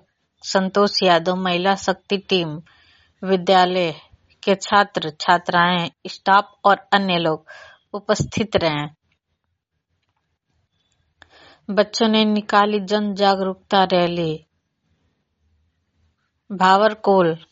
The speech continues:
कंपोजिट विद्यालय कन्या कुंडेश्वर में मिशन शक्ति के तहत नारी सशक्तिकरण के लिए जन जागरूकता रैली का आयोजन किया गया।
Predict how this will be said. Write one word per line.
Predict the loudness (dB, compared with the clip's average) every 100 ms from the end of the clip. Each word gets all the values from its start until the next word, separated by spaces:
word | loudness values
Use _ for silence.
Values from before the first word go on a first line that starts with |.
| 0
कंपोजिट | 0 0 -2 0 0 -2 -2 -4 -4 -8 _ _ _ -16
विद्यालय | -12 -4 -4 0 2 2 2 -2 -4 _ _ _ _ _ -6
कन्या | -6 -4 -4 -6 -8 _ _ _ _ _ _ _ _ 0
कुंडेश्वर | 0 0 -4 -10 -16 _ _ _ _ _ _ _ _ -12 -4 -4 -2 -4
में | -4 -6 -8 -10 _ _ _ _ _
मिशन | -4 -2 0 0
शक्ति | -2 -6 -4
के | -4 -4
तहत | 2 2 2 0
नारी | 0 2 2 2 0
सशक्तिकरण | -2 -6 -6 -12 -10 -4 0 2 0 -10 _ _ _ _ _ _ _
के | 2 4
लिए | 4 4
जन | 2 0 2
जागरूकता | 2 2 0 -8 -6 -6
रैली | -6 -10 -10
का | -2 -2 -2 -10 -6
आयोजन | -4 -4 -4 -4 -4 -10 _
किया | -4 2 2 2
गया। | -2 -2